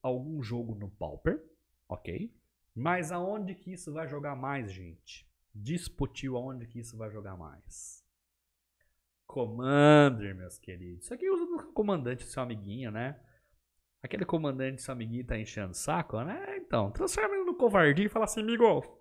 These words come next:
fica aí covardiano quietinho aí, né?" Então.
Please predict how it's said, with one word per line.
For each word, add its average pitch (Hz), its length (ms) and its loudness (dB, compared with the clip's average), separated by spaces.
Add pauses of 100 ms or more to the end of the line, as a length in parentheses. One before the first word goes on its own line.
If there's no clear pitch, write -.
fica 415 300 6
aí 233 120 8
covardiano 165 680 4
quietinho 147 540 2
aí, 117 180 0
né?" 160 240 -4 (1400)
Então. 123 480 -8